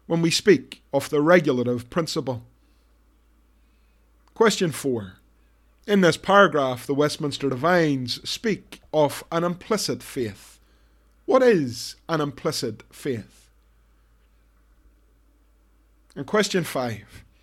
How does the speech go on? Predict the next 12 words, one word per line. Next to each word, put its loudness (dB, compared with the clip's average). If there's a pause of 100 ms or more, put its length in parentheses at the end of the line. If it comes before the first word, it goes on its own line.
(680)
Give 4
an -2
example -4
of -10
the -8
doctrines -2
of -12
men -2 (440)
which -6
cannot -2
be -4
known 0